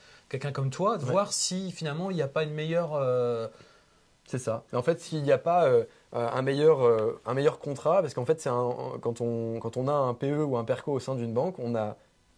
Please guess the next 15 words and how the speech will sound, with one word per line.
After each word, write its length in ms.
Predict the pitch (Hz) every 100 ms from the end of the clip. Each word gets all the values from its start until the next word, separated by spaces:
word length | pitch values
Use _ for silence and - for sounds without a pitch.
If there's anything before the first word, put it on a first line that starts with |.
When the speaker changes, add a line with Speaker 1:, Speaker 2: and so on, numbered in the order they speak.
| -
Speaker 2:
l'env-, 300 | 135 156 165
le, 220 | 147 139 -
le, 300 | 131 123 120
l'environnement 540 | 123 151 147 156 165 170
d'investissement 480 | 147 131 135 143
de 40 | 120
la 80 | 117
banque 300 | 160 202 -
Speaker 1:
Ouais. 180 | 120 123
Speaker 2:
et 40 |
on 100 | 131
est 80 | 139
limité 360 | 139 160 160 160
à 60 |
ça. 180 | 131 -